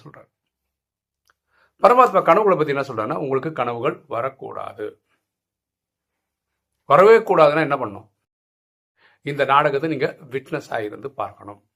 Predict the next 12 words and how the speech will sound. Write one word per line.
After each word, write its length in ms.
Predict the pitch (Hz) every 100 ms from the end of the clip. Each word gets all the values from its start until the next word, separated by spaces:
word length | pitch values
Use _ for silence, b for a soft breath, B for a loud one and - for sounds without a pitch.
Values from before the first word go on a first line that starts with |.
| _ _
ஒரு 240 | 127 135
பார்வையாளர் 640 | - 139 156 156 147 120 110
இருந்து 260 | 110 117
பார்க்கணும் 480 | - 98 98 95 98 _ _ _ -
அப்படின்றார். 420 | 107 101 101 - _ _ _ _ _ _ _ _ _
அப்ப 200 | 180 269
காலையில 400 | - 180 202 208
இருந்து 200 | 226 226
சாயந்தரம் 300 | 160 170 170
வரைக்கும் 300 | 165 165 185
வரக்கூடிய 380 | 151 147 143 127
நிகழ்வுகள் 720 | 120 127 107 101 117 165